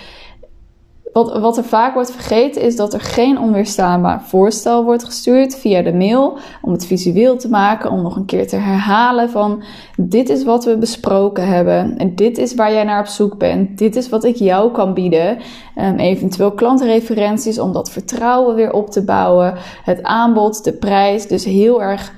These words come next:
transparant. En er wordt geen concreet moment afgesproken om terug te bellen. Hoe lang kan jij erover nadenken of jouw desbetreffende of, of jouw potentiële klant?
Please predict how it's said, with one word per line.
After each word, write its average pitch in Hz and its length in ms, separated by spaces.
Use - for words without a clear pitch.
transparant. 185 1120
En 285 280
er 302 80
wordt 262 160
geen 240 220
concreet 220 400
moment 190 380
afgesproken - 760
om 202 160
terug 294 380
te - 140
bellen. - 480
Hoe 254 260
lang 254 560
kan 214 240
jij 196 240
erover 196 360
nadenken 180 540
of 185 120
jouw 180 200
desbetreffende 180 1040
of, 185 200
of 202 200
jouw 190 200
potentiële 185 800
klant? 165 440